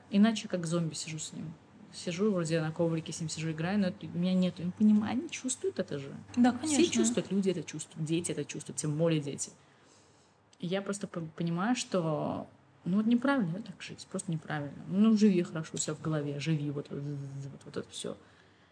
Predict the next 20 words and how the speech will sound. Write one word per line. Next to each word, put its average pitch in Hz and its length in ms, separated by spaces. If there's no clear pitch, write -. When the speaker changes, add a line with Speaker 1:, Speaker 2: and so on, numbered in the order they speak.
Speaker 1:
Надо, 185 600
м, 160 600
мне 202 140
кажется, 202 260
что 196 140
суперсила, 190 840
две 175 180
суперсилы 156 520
в - 40
человеке. 151 440
Первое — 220 300
это 170 100
воля. 139 380
Speaker 2:
Мгм. 247 380
Speaker 1:
Уметь 156 300
как 143 140
бы 139 80
вот 143 260
накачать 143 580
ее. 151 180